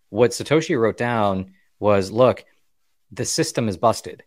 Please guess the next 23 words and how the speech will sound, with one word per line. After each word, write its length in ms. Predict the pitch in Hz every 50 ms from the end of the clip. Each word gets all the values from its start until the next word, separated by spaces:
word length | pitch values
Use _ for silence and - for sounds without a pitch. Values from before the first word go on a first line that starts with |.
| _ _ _ _ _ -
Like, 180 | 120 113 -
if 120 | 120 - -
you 80 | 127
have 280 | 107 123 143 160 175 175
a 40 | 143
system 720 | - - 143 135 - - - 113 107 101 95 95 92 - _ _ _ _ _ -
where 240 | 107 110 110 104
one 320 | 101 95 98 107 120 135 139
out 180 | 131 120 117
of 80 | 110 98
a 80 | 92 90
thousand 420 | - 107 95 101 90 87 92 90
people 340 | - 101 95 - - 127 131
can 140 | - 98 90
just 140 | 95 -
steal 240 | - - 107 104 107
your 120 | 101 92 87
money, 340 | 87 85 90 104 123 131 -
they 80 | - 101
can 120 | - 110
be 100 | 95 98
Bernie 260 | 87 104 98 101 98
Madoff, 520 | 87 87 85 90 92 101 117 131 - -